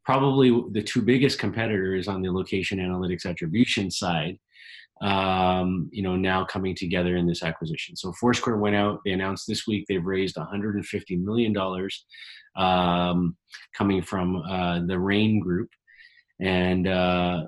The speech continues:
we don't know how much, but we assume the bulk of that is going to fund this acquisition of Placed. And, uh, so David, uh, who was the C E O, founder and C E O of Placed, is now joining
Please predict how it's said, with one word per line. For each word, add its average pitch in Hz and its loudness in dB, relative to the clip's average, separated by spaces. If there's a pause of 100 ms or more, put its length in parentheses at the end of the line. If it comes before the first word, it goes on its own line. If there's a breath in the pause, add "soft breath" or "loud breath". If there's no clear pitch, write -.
we 104 -2
don't 107 2
know 104 2
how 113 0
much, 107 0
but 98 0
we 98 0
assume 101 0
the 90 0
bulk 107 2
of 92 0
that 90 0
is 87 -6
going 90 -2
to 90 -6
fund 95 -6
this 90 -4
acquisition 87 -4 (200)
of 85 -6 (160)
Placed. - -16 (460 loud breath)
And, 87 2
uh, 87 0
so - -4
David, 95 0 (160)
uh, 87 -2 (200)
who 92 -10
was 87 -6
the - -6
C 92 -2
E 92 -2
O, 95 -6
founder 92 -4
and 87 -2
C 95 -6
E 95 -4
O 98 -4
of 92 -8
Placed, 92 -6
is 85 -10
now - -2
joining 87 0